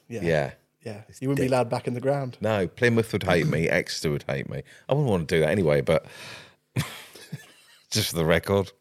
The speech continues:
Speaker 2: But I do look at their crown and
Speaker 1: Club
Speaker 2: go,
Speaker 1: statement.
Speaker 2: "Cool."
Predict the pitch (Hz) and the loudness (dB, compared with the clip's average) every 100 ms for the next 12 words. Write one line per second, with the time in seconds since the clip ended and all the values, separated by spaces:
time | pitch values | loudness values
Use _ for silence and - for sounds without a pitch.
0 | _ - - - 226 - 120 123 160 151 | _ -10 -4 -4 -4 2 4 6 4 6
1 | 147 - 147 123 - 139 120 107 104 - | 4 4 6 6 4 4 4 4 4 4
2 | 95 - - 131 120 104 98 104 | 4 2 0 2 4 4 4 4